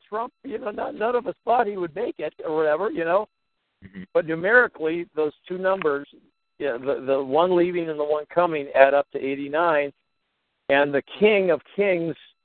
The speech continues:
Speaker 1: who came into this world and that cycle of eighty-nine coincided with the election day. So,
Speaker 2: well, well, th-, the more
Speaker 1: anyway.
Speaker 2: obvious coding on Donald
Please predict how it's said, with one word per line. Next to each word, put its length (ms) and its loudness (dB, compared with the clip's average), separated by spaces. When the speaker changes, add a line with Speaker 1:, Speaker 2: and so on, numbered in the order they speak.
Speaker 1:
who 180 4
came 240 4
into 200 2
this 120 -6
world 320 6
and 240 4
that 200 2
cycle 420 2
of 100 0
eighty-nine 680 0
coincided 680 4
with 240 -8
the 60 -6
election 380 -6
day. 100 -14
So, 320 2
Speaker 2:
well, 200 2
well, 220 0
th-, 140 -14
the 80 4
more 280 6
Speaker 1:
anyway. 140 6
Speaker 2:
obvious 360 -2
coding 280 2
on 120 0
Donald 280 4